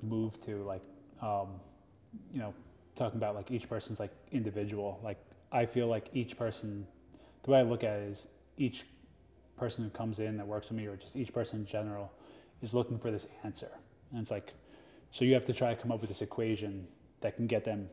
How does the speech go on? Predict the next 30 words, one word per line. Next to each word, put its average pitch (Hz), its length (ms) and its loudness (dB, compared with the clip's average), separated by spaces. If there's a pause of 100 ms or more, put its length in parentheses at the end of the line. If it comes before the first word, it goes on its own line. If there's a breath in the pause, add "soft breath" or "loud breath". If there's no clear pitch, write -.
(120)
to 123 120 2
the 110 140 0
answer. 98 300 -8
It's - 160 -14
like, 104 200 -2
if 123 80 -12
somebody's 113 340 2
goal 110 220 2
is 104 80 -4
to - 100 -8
lose 107 200 0
ten 113 240 -4
pounds, 107 320 -4
it's - 100 -12
like, 104 200 -10
"Okay, 110 340 -2
easy, 110 400 0 (440 loud breath)
couple 123 260 2
nutritional 113 500 0
changes, 104 460 -6
like, 104 160 -4 (840)
easy 127 300 6
equation, 113 580 2
five 110 200 0
plus 107 140 -4
five 107 300 -2
equals 104 380 -6
ten," 107 320 -4
like, 101 160 -8 (1120 loud breath)
mm, 113 120 0